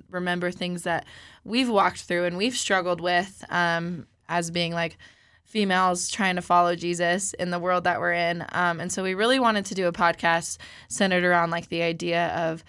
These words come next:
self-image and self-worth and maybe some insecurities, um, that surround the twenty-something female or can surround, um, the twenty-something female in our world today.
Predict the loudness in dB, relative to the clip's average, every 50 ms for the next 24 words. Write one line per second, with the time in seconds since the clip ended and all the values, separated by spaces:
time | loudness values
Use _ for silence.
0 | -20 -20 _ _ -10 -2 2 6 6 6 4 2 -2 -4 -2 -2 0 0 0 -2
1 | -2 -4 -6 -6 -4 -2 0 0 0 0 -2 -8 -2 2 4 6 6 6 4 2
2 | -2 -4 -4 -2 0 -2 -2 -2 -2 -4 -4 -4 -4 -6 -6 -6 -6 -6 -8 -6
3 | -2 0 2 2 2 2 0 -2 -2 -2 -2 -4 -6 -8 -10 -12 -18 -20 -20 _
4 | _ _ _ _ 0 2 4 4 4 2 0 -2 -2 0 0 0 0 -2 -2 -2
5 | 0 2 4 4 4 4 4 2 0 -2 -6 -10 -14 -18 -20 -20 -20 -6 0 2
6 | 4 4 4 4 2 0 -4 -10 _ _ _ _ _ _ _ -14 -6 -4 -2 -2
7 | -2 -2 -4 -2 -2 -4 -4 -4 -4 -4 -2 -2 -2 -4 -8 -12 _ _ _ _
8 | _ _ _ _ _ _ -4 -2 0 2 2 2 2 2 2 0 0 0 2 2
9 | 2 2 0 0 2 4 4 4 2 2 0 -2 -6 -8 -8 -6 -4 -2 -2 -2
10 | -4 -6 -6 -6 -6 -6 -6 -6 -6 -6 -6 -6 -6 -6 -6 -6 -6 -4 -4 -4
11 | -4 -4 -4 -4 -4 -4 -4 -4 -4 -4 -4 -4 -4 -6 -10 -8 -6 -4 -4 -4
12 | -4 -4 -6 -8 -8